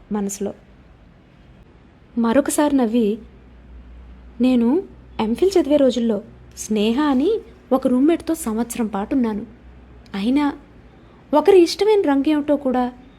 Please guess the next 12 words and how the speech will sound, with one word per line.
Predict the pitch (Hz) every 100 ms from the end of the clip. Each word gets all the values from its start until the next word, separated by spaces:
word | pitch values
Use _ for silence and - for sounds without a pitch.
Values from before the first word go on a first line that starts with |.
| - -
మరొకరికి | 220 233 226 233 -
తెలియదంటే | 208 214 240 226 226 233 214 - - - - - - - -
అతిశయోక్తి | - 196 247 247 285
కాదేమో. | 262 220 220 208 208 - - - - - - - _ - - - -
ఒంటరితనం | 196 196 277 277 240 220 226 - - - -
ఒక్క | 208 -
దేహానికేనా?" | 269 226 214 285 311 349 359 - - - - - - - - 208
అంది | 220 240 220 208 - - - -
సూటిగా | - 254 254 294 277 202
చూస్తూ. | 202 - 214 - - - - - - - - - - -
నేనేమీ | 226 202 196 202
మాట్లాడలేదు. | 196 202 240 220 202 202